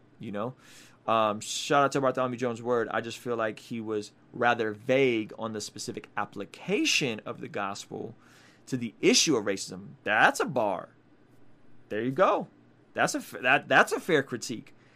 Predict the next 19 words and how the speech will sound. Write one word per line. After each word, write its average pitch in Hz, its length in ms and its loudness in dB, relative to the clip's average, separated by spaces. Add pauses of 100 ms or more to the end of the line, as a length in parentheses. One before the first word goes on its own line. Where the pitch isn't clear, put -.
(160)
You 190 80 -2
see, 262 320 4 (580)
you 165 160 -2
know, 147 240 0
that's 165 220 2
a 320 40 -2
fair 170 200 4
critique. 117 260 -6
So 143 140 0
if - 80 -4
you're 170 100 -2
saying 139 300 -2 (360)
the 135 120 -2
gospel 151 720 4 (200)
deals 147 300 4
with 131 120 -4
racism, 131 640 -4 (800)
it 104 100 -12
does. 98 480 -6